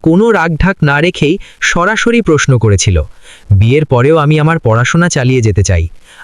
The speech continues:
আমার লক্ষ্য বিচারক হওয়া। আপনি কি আমার পাশে থাকবেন?" অজয় খুব বেশি না ভেবেই উত্তর দিয়েছিল, "আপনি যদি জীবনে এগিয়ে যেতে চান,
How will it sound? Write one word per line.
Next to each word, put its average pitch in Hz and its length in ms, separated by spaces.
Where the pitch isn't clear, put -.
আমার 127 300
লক্ষ্য 143 340
বিচারক 123 460
হওয়া। 87 280
আপনি 113 300
কি 180 140
আমার 185 180
পাশে 120 300
থাকবেন?" 170 460
অজয় 156 320
খুব 202 220
বেশি 208 320
না 165 200
ভেবেই 214 320
উত্তর 151 280
দিয়েছিল, 95 480
"আপনি 110 360
যদি 139 220
জীবনে 123 400
এগিয়ে 127 300
যেতে 185 240
চান, 190 260